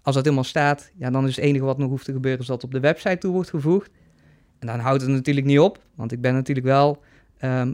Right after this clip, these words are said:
ondersteunend ook, eh, richting de ondernemer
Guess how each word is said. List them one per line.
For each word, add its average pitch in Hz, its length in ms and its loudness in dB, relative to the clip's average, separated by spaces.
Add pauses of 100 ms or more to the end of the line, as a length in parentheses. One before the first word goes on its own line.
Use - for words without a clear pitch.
(120)
ondersteunend 143 760 2
ook, 135 300 0 (100)
eh, 131 200 -4
richting 135 300 -4
de 135 80 -4
ondernemer 127 640 0